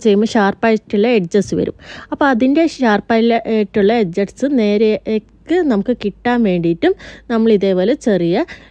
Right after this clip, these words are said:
ലോക്ക് സ്റ്റിച്ച് ചെയ്തെടുക്കും. അപ്പം ഞാനിതാ ഇതേപോലെ ചെയിൻ സ്റ്റിച്ച് ഫുള്ളായിട്ട് ചെയ്തെടുക്കുകയാണ്. അപ്പം നമ്മൾ കഴിഞ്ഞ ക്ലാസ്സിൽ പഠിച്ചത് വലിയ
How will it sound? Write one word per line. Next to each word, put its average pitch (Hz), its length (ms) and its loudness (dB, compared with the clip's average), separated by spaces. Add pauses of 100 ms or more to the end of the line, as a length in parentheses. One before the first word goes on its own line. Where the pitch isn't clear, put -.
(160)
ലോക്ക് 185 220 0
സ്റ്റിച്ച് 196 300 -4 (100)
ചെയ്തെടുക്കും. 208 560 -2 (140)
അപ്പം 262 260 -4
ഞാനിതാ 240 380 -2 (160)
ഇതേപോലെ 185 480 -2 (160)
ചെയിൻ 185 260 0
സ്റ്റിച്ച് 226 320 -6 (120)
ഫുള്ളായിട്ട് 180 500 -4 (100)
ചെയ്തെടുക്കുകയാണ്. 175 640 -2 (380)
അപ്പം 339 220 -2
നമ്മൾ 302 120 0 (140)
കഴിഞ്ഞ 240 320 2 (100)
ക്ലാസ്സിൽ 185 400 -2
പഠിച്ചത് 170 360 -6 (100)
വലിയ 208 320 0